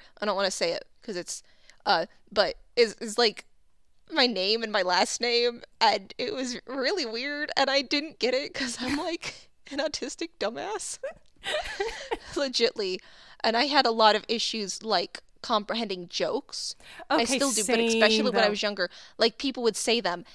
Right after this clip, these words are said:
Speaker 1: and I would be like, "What?" And then they'd say them again. So people couldn't make fun of me very
Speaker 2: Right.
Speaker 1: well because I didn't get it.
Speaker 2: <gasps> Hey, mood.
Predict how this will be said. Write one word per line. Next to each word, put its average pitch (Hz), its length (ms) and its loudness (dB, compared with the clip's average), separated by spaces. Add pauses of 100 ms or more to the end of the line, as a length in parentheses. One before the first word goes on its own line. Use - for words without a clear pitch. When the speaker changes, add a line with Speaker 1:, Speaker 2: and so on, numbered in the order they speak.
(260)
Speaker 1:
and 214 120 4
I 208 80 8
would 208 80 4
be 208 120 0
like, 185 280 0 (160)
"What?" 190 420 0 (420)
And 233 120 2
then 240 80 0
they'd 233 160 2
say 262 160 0
them 214 120 -2
again. 214 200 -6
So 277 160 -2
people 349 260 2
couldn't 339 300 -2
make 247 180 -2
fun 254 220 0
of 247 120 -2
me 156 220 -12 (560)
very 240 320 6
Speaker 2:
Right. 190 100 -4
Speaker 1:
well 170 260 6
because 233 280 -2
I 233 100 4
didn't 226 420 -4
get 208 180 2
it. - 140 -4 (580)
Speaker 2:
<gasps> - 400 -8
Hey, 339 260 0
mood. 269 320 4